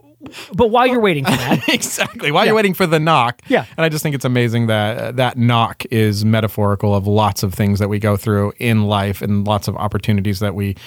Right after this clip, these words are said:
Speaker 2: have. And there is both the magic of Disney making the knock on the door, and there's both the character of the man that responded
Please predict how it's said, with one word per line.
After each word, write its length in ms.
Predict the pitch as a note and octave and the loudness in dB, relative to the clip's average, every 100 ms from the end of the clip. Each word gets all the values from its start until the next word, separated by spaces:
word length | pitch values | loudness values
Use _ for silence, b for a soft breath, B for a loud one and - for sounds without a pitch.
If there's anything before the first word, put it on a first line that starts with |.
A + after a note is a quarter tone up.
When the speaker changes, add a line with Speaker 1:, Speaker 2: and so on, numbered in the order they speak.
| B B | B B
Speaker 2:
have. 420 | E3 C3+ G#2+ A2 | -2 0 0 0
And 180 | A2+ G#2 | 2 2
there 120 | G#2 | 2
is 140 | G#2 F#2+ | 0 0
both 300 | A2 G#2+ - | 0 0 0
the 220 | G2+ G2 | -2 0
magic 500 | G2 G#2 A2 G#2+ G2 | 2 2 2 0 -2
of 120 | G2 | -2
Disney 300 | G2 A2+ G#2+ | 0 2 4
making 420 | G#2 G#2+ G#2 G2+ G2 | 4 2 0 0 2
the 80 | |
knock 280 | G2+ G#2 G2 | 2 2 2
on 100 | G2+ | 0
the 60 | G2+ | 0
door, 220 | G#2+ G#2+ | 2 2
and 100 | G2+ | 2
there's 180 | G2+ F#2 | 0 0
both 320 | - G2+ - | -2 -2 -2
the 60 | G#2 | -8
character 420 | - A2+ G2 G#2 | -2 0 0 -4
of 100 | F#2+ | -2
the 60 | |
man 220 | G2 G2+ G2+ | 0 2 0
that 100 | F2+ | 0
responded 680 | G2+ - A#2+ A2+ G2+ F#2+ | -6 0 2 4 2 -2